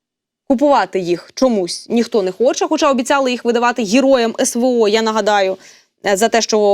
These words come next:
вони возможністю війні скористалися. Розпродати не можуть аж чотириста тисяч лат, навіть гранту в кредит вже ніхто не бере. Грошей немає, ставки космічні, автокредити майже померли.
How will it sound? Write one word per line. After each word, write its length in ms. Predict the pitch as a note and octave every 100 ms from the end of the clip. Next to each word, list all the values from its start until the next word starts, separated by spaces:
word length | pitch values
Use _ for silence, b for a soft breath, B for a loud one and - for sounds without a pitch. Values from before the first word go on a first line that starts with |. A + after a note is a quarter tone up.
| F#3
вони 340 | G#3+ A3 G#3 F#3
возможністю 960 | G3+ G#3+ G#3+ F#3+ F#3 - - F3+ F3+ - - - - - - G3
війні 280 | G3 G3 -
скористалися. 800 | - G#3+ G#3 - F3+ F3 - - B B B B
Розпродати 680 | B3 F4 - F#4+ C#4+ G#3+ A3
не 160 | A3+ F4
можуть 420 | D4+ C4 G#3+ G#3
аж 200 | A#3 C#4
чотириста 600 | - D4 D#4 B3 A3+ A3
тисяч 440 | G#3+ C4 - C#4+ -
лат, 420 | C#4+ C4+ D#4 -
навіть 320 | A#3 D4 A#3
гранту 520 | F#3+ A3 C4 G3+ F#3+ F#3
в 60 |
кредит 380 | - G#3 G3+ B3
вже 300 | F3 G#3+ C#4
ніхто 380 | F#3 F3+ - A3+ -
не 200 | G3 A3
бере. 280 | F3 E3+ -
Грошей 400 | G3 A#3 - E3+
немає, 340 | F3+ C#4 F4+ -
ставки 360 | - G3+ - -
космічні, 520 | A#3 D#4 E4+ D4 C4+
автокредити 680 | - G#3+ F3+ - A3 E4 C4+ _
майже 400 | G3 A#3+ A#3+ A3+ b b b _ _ -
померли. 1000 | C4+ C#4+ C4+ F#3 G#3+ - _ F#3 F#3+